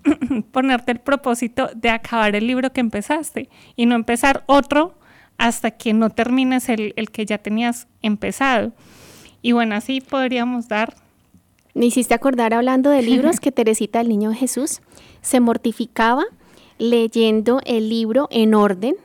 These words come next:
Speaker 2: Ella jamás iba hasta el final como para ojear la última hojita o mirar qué dibujitos había en el
Speaker 1: Ujú.
Speaker 2: libro. No,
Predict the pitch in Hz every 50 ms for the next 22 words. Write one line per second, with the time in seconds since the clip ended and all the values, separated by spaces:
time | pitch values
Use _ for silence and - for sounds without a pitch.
0 | _ - - 220 220 214 226 226 226 - - 277 233 214 214 233 269 359 494 508
1 | - - - - 233 226 226 226 - 262 247 254 - 254 240 220 202 196 202 -
2 | 220 226 240 240 - 233 214 202 196 202 202 - 220 202 190 185 190 202 214 214
3 | 220 226 226 220 220 - 233 226 208 190 180 - - 254 269 269 262 - _ 254
4 | 233 233 226 214 208 214 202 202 196 196 208 - 226 220 226 220 214 214 202 208
5 | 196 - - 208 208 226 214 208 202 190 190 202 220 220 262 254 254 254 262 262
6 | 254 233 214 196 180 -